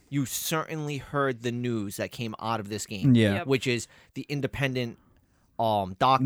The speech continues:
Speaker 2: Neuro, uh, neuro,
Speaker 3: Who cleared
Speaker 2: tran-,
Speaker 3: him.
Speaker 2: uh,
Speaker 1: Has
Speaker 2: neuro doctor
Speaker 1: has
Speaker 3: Yep.
Speaker 1: been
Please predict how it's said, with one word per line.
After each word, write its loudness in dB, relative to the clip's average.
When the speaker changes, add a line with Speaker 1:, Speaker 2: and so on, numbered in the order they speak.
Speaker 2:
Neuro, 8
uh, 6
neuro, 8
Speaker 3:
Who 6
cleared -4
Speaker 2:
tran-, 4
Speaker 3:
him. 0
Speaker 2:
uh, 6
Speaker 1:
Has 4
Speaker 2:
neuro 8
doctor 0
Speaker 1:
has 2
Speaker 3:
Yep. -8
Speaker 1:
been -2